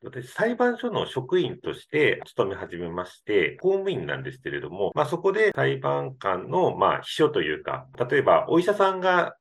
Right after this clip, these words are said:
裁判官だとすれば、あの、ナースみたいな感じの、あの、立ち位置で、あの、いろいろお仕事をさ-、二十年ぐらいさせていただいてたんです。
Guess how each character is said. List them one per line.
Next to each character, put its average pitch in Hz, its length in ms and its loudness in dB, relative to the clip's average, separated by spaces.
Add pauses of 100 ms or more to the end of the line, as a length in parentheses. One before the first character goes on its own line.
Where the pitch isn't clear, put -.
(160)
裁 151 160 4
判 147 160 4
官 117 140 0
だ 82 100 -2
と 82 80 -8
す - 120 -12
れ 85 100 -2
ば、 92 360 6
あ - 80 -4
の、 82 100 -4
ナ 165 220 8
ー - 100 0
ス - 80 -6
み 78 140 -10
た 71 120 -8
い - 80 -6
な - 120 -16 (180)
感 101 220 2
じ 107 160 -6
の、 160 420 4
あ 90 60 -6
の、 87 200 -6
立 104 180 -12
ち 104 140 -6
位 78 40 -8
置 - 180 -16 (100)
で、 170 280 4
あ 92 100 -2
の、 87 120 -2
い 87 60 -2
ろ 92 140 0
い 90 40 0
ろ 82 240 -4
お - 100 -10
仕 98 120 -8
事 73 220 -6
を 71 60 -6
さ-、 - 180 -16
二 113 220 -8
十 180 180 2
年 196 240 -2
ぐ 202 80 -2
ら 95 140 4
い - 140 -8
さ - 140 -12
せ 87 120 -16
て 82 120 -10
い 73 60 -12
た 78 120 -8
だ 80 120 -4
い 78 100 -8
て 73 120 -20
た 67 160 -12
ん 65 40 -14
で 65 100 -18
す。 - 180 -20